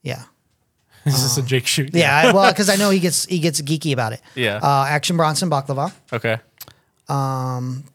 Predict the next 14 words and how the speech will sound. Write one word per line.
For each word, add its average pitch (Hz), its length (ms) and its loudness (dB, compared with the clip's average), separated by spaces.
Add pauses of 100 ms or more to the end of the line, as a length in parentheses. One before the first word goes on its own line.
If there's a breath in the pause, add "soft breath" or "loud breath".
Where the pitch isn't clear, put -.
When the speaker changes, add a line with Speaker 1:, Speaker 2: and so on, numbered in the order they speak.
Speaker 1:
the, 147 260 2 (260)
oh 135 200 -2
God, 113 420 -2 (560)
I 160 60 -4
don't 160 100 -4
even 147 100 -6
wanna, 123 220 -10 (320)
I 170 60 2
don't 175 80 2
even 151 80 0
wanna 123 140 -6
fucking 123 300 -10
step 127 320 -4
here. 117 220 -10